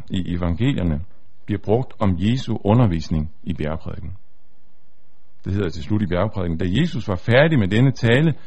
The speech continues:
var skarerne slået af forundring over hans lære."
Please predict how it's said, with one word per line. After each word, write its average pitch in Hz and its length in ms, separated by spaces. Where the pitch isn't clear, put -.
var 92 100
skarerne 104 580
slået 110 720
af 98 100
forundring 92 760
over 87 380
hans - 500
lære." 98 400